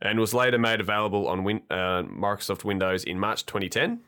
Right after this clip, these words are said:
and O S X in October twenty ten.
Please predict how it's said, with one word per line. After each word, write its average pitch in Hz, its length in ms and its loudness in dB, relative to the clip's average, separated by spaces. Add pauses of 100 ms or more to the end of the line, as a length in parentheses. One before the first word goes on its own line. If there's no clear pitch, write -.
(140)
and 95 220 0
O 104 120 0
S 90 180 -2
X 98 360 -4
in 104 100 -2
October 90 600 -4
twenty 80 280 -8
ten. 64 260 -12